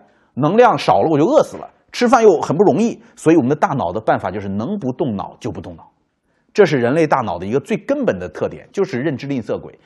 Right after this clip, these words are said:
能不动脑就不动脑。你，你，你能让我少操点心，我就少操点心，所以我从众是最简单的，我看别人怎么做，我就怎么做。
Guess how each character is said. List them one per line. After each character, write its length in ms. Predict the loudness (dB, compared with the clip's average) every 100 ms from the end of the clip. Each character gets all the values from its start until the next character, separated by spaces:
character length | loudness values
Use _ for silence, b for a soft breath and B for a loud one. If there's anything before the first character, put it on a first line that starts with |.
| b
能 340 | -10 -6 -4 -4
不 160 | -4
动 220 | -4 -4
脑 160 | -6 -10 -12
就 100 | -12
不 100 | -12
动 160 | -16
脑。 200 | -20 _ _ -8
你， 240 | -6 -6 -8 b b
你， 180 | -6 -6
你 160 | -4
能 220 | -2 -2 2
让 200 | 2 2
我 240 | 0 -2 -8
少 240 | -14 -8 -2
操 160 | 2
点 100 | 2 2
心， 280 | -2 -4 -6
我 100 | -8
就 80 | -6
少 160 | -6 -4
操 120 | -4
点 120 | -4
心， 220 | -8 -18 -20 b b
所 180 | 2 4
以 60 | 6
我 180 | 2
从 280 | -4 -6 -6
众 180 | -4 -6
是 100 | -6
最 140 | -10
简 180 | -8 -8
单 180 | -6 -6
的， 80 | -6
我 80 | -6
看 180 | -4 -6
别 140 | -4
人 100 | -6
怎 120 | -6 -12
么 80 |
做， 120 | -12 -12
我 60 | -12
就 80 | -16
怎 100 | -20
么 60 |
做。 140 | -20